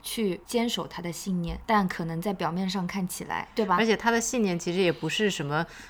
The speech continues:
Speaker 2: 啊，我要为崇高的什么什么的奋斗。
Speaker 1: 没有，是一个非常
Speaker 2: 他的信念其实就是社会要让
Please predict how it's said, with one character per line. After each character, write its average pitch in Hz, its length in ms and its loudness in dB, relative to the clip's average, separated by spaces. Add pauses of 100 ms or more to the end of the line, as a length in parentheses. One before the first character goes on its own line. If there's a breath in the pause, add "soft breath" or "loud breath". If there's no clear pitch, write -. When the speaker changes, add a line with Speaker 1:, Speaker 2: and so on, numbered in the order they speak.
Speaker 2:
啊， 160 180 2
我 151 140 0
要 151 140 2
为 175 160 4
崇 156 220 -6
高 165 180 2
的 165 100 2
什 175 140 -6
么 170 60 -4
什 202 100 -2
么 214 60 8
的 233 80 6
奋 214 260 6
斗。 170 160 4
Speaker 1:
没 - 40 4
有， - 0 -
是 - 40 2
一 226 60 0
个 240 120 -2
非 269 160 -6
常 226 240 -2 (140)
Speaker 2:
他 247 100 4
的 233 80 2
信 233 200 0
念 180 140 0
其 175 180 -2
实 170 240 -2
就 175 200 -2
是 160 460 -2
社 165 260 0
会 156 260 -2
要 160 280 0
让 175 320 -2